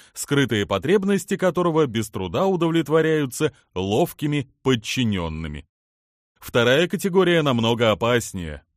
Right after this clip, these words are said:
Это ублюдок, который наслаждается подчинением и страданием других и делает карьеру, чтобы тешить свое эго, унижая и оскорбляя окружающих. Для него характерно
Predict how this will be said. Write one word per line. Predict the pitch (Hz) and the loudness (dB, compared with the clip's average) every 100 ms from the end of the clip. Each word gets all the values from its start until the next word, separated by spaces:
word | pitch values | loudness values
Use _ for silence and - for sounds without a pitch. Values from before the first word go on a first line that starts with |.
| _ | _
Это | 120 156 165 135 - _ | -2 0 2 -2 -4 _
ублюдок, | 131 120 117 123 160 196 156 110 85 - _ _ | -4 0 2 4 4 4 2 0 -2 -12 _ _
который | - 156 147 127 | -2 2 2 0
наслаждается | 131 120 156 139 120 151 104 - | -2 0 0 2 2 0 0 -2
подчинением | 139 139 110 127 120 156 165 139 127 | -2 -2 -4 -2 -2 -2 -2 -2 -2
и | 123 | -4
страданием | - 120 127 135 117 110 107 | -2 0 2 0 2 0 0
других | 98 107 95 143 175 - _ _ | -2 -4 -2 -4 -4 -8 _ _
и | 127 123 | -2 0
делает | 123 139 135 123 | 0 2 0 -2
карьеру, | - 117 101 131 208 113 - - | 0 -2 0 0 2 2 -4 -14
чтобы | - - 143 147 | -6 0 2 2
тешить | 165 170 165 143 | 2 0 0 -4
свое | - 139 165 165 - | -2 0 2 2 0
эго, | 190 202 160 95 82 _ - | 0 2 2 0 -4 _ -2
унижая | 156 190 139 135 101 101 | 2 2 2 2 2 0
и | |
оскорбляя | 117 - 147 135 120 113 117 | -2 -2 -2 0 0 2 0
окружающих. | 120 170 143 127 87 80 87 - _ _ _ _ _ _ | 0 -2 0 -2 -4 -8 -12 -14 _ _ _ _ _ _
Для | 113 175 | -4 0
него | 196 175 180 | 2 2 2
характерно | 202 190 - 190 180 180 | 2 0 2 2 2 0